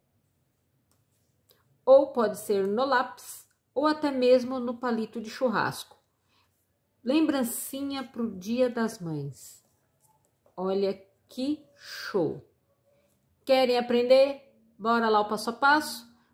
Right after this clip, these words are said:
Mas antes de irmos ao passo a passo, deixe o seu joinha, um comentário, compartilhe esse vídeo, se inscreva no canal, acione o sininho pra chegar novas notificações pra vocês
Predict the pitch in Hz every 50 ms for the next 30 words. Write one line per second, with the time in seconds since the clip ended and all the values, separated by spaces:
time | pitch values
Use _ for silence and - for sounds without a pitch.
0 | _ - 247 254 269 269 277 294 294 240 240 247 254 262 247 240 262 226 196 214
1 | 226 220 214 214 196 220 214 220 226 226 226 - 247 240 - 262 247 254 269 262
2 | - - 247 226 208 220 220 226 226 233 240 233 - - - 262 247 - - 202
3 | 190 - - 190 175 180 175 185 185 185 185 190 196 202 208 208 208 208 202 214
4 | 208 - - - - - _ - _ _ _ - 330 349 349 349 330 - 269 254
5 | 247 240 240 233 - 240 226 220 220 220 214 226 226 - - - 311 330 320 -
6 | 302 262 269 - - 254 233 220 220 226 - 233 208 196 185 185 202 202 202 196
7 | 180 196 208 208 208 208 - - _ _ _ - - - 359 330 349 - - 294
8 | 262 262 254 233 247 233 226 220 - 240 220 214 202 202 196 190 190 190 190 185
9 | 190 - - - - - 302 311 311 302 302 285 - - 269 247 233 226 220 220
10 | 214 208 208 202 202 - 208 190 185 180 180 175 170 175 180 196 220 277 294 311
11 | 311 294 294 285 - - - 240 233 226 214 208 - - 190 185 185 - 190 185
12 | 185 180 - - - 208 208 208 220 220 -